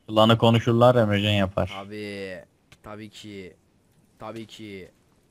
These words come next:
Speaker 2: Tabii ki. Ölmedi la.
Speaker 1: Tabii ki. Oha.
Speaker 2: Aa, Botgil'e gidiyor. Vallahi Botgil'e gidiyor.
Speaker 1: Boş ver, boş ver, gitme, gitme.
Speaker 2: Öldü gerizekalı.
Speaker 1: Öldü. Gel, gel, şurada bir yerde adam
Speaker 2: Kanka,
Speaker 1: var.
Speaker 2: ayakkabısı lazım sana.
Speaker 1: Yok, boş ver. Oo, Damit kışlı adam.
Speaker 2: Kaç, kaç kanka, lütfen kaç, Kadir.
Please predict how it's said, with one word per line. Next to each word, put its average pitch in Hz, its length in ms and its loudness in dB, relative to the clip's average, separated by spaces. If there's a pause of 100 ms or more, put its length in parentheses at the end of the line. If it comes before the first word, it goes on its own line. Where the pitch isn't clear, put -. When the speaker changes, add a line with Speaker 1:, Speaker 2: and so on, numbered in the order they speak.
(220)
Speaker 2:
Tabii 120 320 -16
ki. 107 480 -16 (440)
Ölmedi 123 320 -16
la. 123 140 -16 (840)
Speaker 1:
Tabii 95 360 -14
ki. - 180 -16 (100)
Oha. 101 420 4 (680)
Speaker 2:
Aa, 127 140 -16
Botgil'e 156 300 -12
gidiyor. 131 200 -14 (160)
Vallahi 139 320 -8
Botgil'e 135 260 -14
gidiyor. 117 200 -14
Speaker 1:
Boş 120 160 -2
ver, 104 80 8
boş 110 160 6
ver, 107 60 4
gitme, 101 240 0
gitme. 98 200 -4
Speaker 2:
Öldü 147 180 -6
gerizekalı. 120 580 -6
Speaker 1:
Öldü. 117 80 -18 (140)
Gel, 104 160 4
gel, 104 140 -10
şurada 104 280 0
bir 104 60 4
yerde 101 180 4
adam 98 220 2
Speaker 2:
Kanka, 160 160 0
Speaker 1:
var. 131 60 -2
Speaker 2:
ayakkabısı 165 440 -6
lazım 175 340 -6 (100)
sana. 135 300 -18 (320)
Speaker 1:
Yok, 113 240 0
boş 117 200 2
ver. 117 320 0 (140)
Oo, 165 260 10
Damit 160 240 6
kışlı 147 200 2
adam. 127 260 4
Speaker 2:
Kaç, 220 220 -10
kaç 240 180 -6
kanka, 240 200 -4
lütfen 240 280 -4
kaç, 202 240 -6
Kadir. 208 280 -6